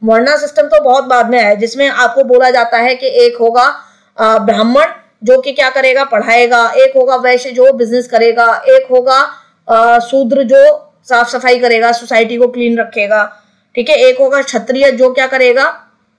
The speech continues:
अ, समाज की रक्षा करेगा। तो वर्णा सिस्टम तो बाद में आया, stratification उससे पहले से चला आ रहा है।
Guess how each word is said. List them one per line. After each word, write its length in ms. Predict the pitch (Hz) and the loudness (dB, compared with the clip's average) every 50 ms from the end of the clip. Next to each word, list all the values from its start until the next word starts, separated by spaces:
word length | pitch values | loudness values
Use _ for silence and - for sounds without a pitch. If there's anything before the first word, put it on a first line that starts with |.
| _ _ _ _ _ _ _ _ _ - _ - | _ _ _ _ _ _ _ _ _ -20 _ -4
अ, 180 | - 214 233 240 | -2 0 0 0
समाज 380 | 233 247 233 233 233 247 240 240 | 0 0 0 0 0 -2 -2 -2
की 100 | 277 277 | -2 -2
रक्षा 280 | 254 - - - 240 | -2 -2 -4 -4 -4
करेगा। 540 | 233 240 214 214 214 208 214 208 208 - _ _ _ _ _ _ _ _ _ - | -2 0 0 0 0 0 -2 -4 -4 -8 _ _ _ _ _ _ _ _ _ -2
तो 80 | - | 0
वर्णा 280 | 285 285 285 294 320 330 | 2 2 2 2 2 0
सिस्टम 280 | - 679 330 - 679 640 | -2 -6 -8 -6 -6 -2
तो 140 | 659 679 | 0 0
बाद 180 | 659 294 554 277 | 0 0 -2 -2
में 120 | 285 302 | 0 0
आया, 140 | 285 302 330 | 0 0 0
stratification 640 | 330 330 - 294 294 302 302 294 302 311 302 - 330 | -2 -2 -2 -2 -2 -2 -4 -6 -8 -8 -6 -6 -4
उससे 280 | 330 320 320 320 - 349 | -4 -4 -4 -2 -4 -4
पहले 360 | 349 339 277 247 247 277 294 | -2 0 0 2 2 2 2
से 100 | 302 311 | 0 -2
चला 200 | - 285 240 240 | -2 0 0 2
आ 160 | 214 190 196 | 0 0 0
रहा 260 | 185 185 202 196 190 | -2 -2 -2 -2 -2
है। 220 | 190 254 - - | -4 -4 -6 -8